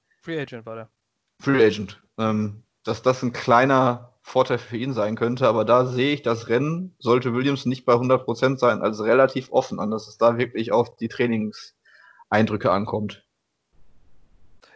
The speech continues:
Speaker 1: Ich denke auch, dass es, äh, ganz darauf ankommt, wie, wie genesen Avery Williamson ist.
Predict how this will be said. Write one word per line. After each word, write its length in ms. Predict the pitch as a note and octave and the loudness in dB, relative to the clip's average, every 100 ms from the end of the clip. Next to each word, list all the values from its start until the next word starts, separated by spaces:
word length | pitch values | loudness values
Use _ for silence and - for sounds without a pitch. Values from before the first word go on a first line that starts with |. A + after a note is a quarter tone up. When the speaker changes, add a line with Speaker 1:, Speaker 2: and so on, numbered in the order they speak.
| _ _ _ _ _ | _ _ _ _ _
Speaker 1:
Ich 240 | G#3 G#3 F#3 | -20 -12 -2
denke 240 | F#3 E3+ | 2 4
auch, 120 | E3 | 4
dass 200 | D#3 D#3 | 4 -4
es, 180 | C#3+ C#3+ | -4 -12
äh, 360 | F#3 D3 C#3+ C#3 | 0 6 6 6
ganz 240 | D#3 D3 | 0 -2
darauf 260 | - C#3+ C#3 | -4 -2 -2
ankommt, 400 | C#3 C#3+ C3+ B2 | -4 -8 -12 -12
wie, 320 | C#3+ C#3+ D3 _ _ _ | -12 -10 -10 _ _ _
wie 140 | C#3+ | -12
genesen 420 | D3+ D3 D3 C#3+ D3+ | -6 -2 -2 -2 -4
Avery 260 | C3+ C3+ | -4 -2
Williamson 440 | C3 C3 B2 A2 C3+ | 0 0 -2 -6 -4
ist. 260 | F#3 - | -4 -6